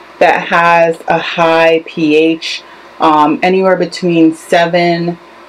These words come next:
and ten. So you can, you can drink,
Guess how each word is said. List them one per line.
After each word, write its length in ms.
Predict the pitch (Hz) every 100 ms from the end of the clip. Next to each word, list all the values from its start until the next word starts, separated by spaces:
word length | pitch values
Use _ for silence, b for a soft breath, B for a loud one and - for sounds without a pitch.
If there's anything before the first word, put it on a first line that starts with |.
| -
and 400 | 175 165 160 - - -
ten. 560 | - 185 156 - 170 - - - - - - - - - - - B B B -
So 320 | - 214 202
you 160 | 202 214
can, 380 | 220 196 185 - - - -
you 160 | 214
can 340 | 226 240 202 185
drink, 640 | 175 185 202 208 202 -